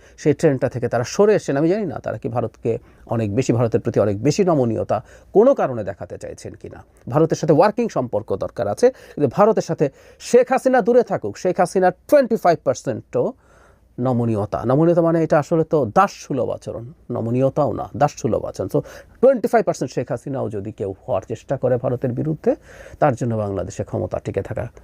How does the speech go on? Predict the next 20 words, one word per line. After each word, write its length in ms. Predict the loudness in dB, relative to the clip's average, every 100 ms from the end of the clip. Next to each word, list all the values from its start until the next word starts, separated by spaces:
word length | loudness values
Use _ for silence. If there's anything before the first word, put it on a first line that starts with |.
| -20 -20 -2
খুবই 220 | 2 4 2
কঠিন 220 | 0 -4 -12
হয়ে 180 | -14 -12
পড়বে। 220 | -12 -12 -14 -16 -4 2
এটা 160 | 4 4 4
এই 80 | 2 2
সরকার 240 | -4 -4 -10
শুধু 160 | -12 -12 -14
না, 60 | -14 _ _ -4
ভবিষ্যতের 460 | 0 0 0 -2 -4
সব 100 | -6 -6
সরকারকেও 420 | -8 -8 -8 -6 -8
মনে 120 | -10 -12
রাখতে 220 | -14 -14 -14
হবে। 180 | -10 -12 -12 -18 0
ভবিষ্যতের 380 | 4 4 4 2 -2
সরকারকেও 380 | -4 -4 -4 -4
মনে 120 | -4 -6
রাখতে 200 | -6 -8 -6
হবে, 220 | -2 -2